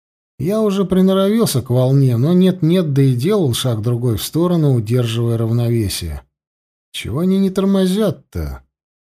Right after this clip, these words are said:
Яхта прошла довольно близко. Я рассмотрел несколько женщин,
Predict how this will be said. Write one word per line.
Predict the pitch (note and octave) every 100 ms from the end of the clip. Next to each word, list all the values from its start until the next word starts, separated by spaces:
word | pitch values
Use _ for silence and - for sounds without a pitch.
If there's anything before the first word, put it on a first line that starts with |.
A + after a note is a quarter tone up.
| _ _ _ _ _ _ -
Яхта | G#2+ C#3 C3 C#3
прошла | B2+ C#3 C3+ D#3 D#3
довольно | E3 F3 F#3 F#3
близко. | F#3 G3+ C#3+ - E2 C#2+ - _ _
Я | F2+ D3
рассмотрел | F#3+ - C3+ B2 C3+ E3 D3
несколько | D3 C#3 A#2 - A2
женщин, | G2+ B2+ D3 B2+ A#2 G#2+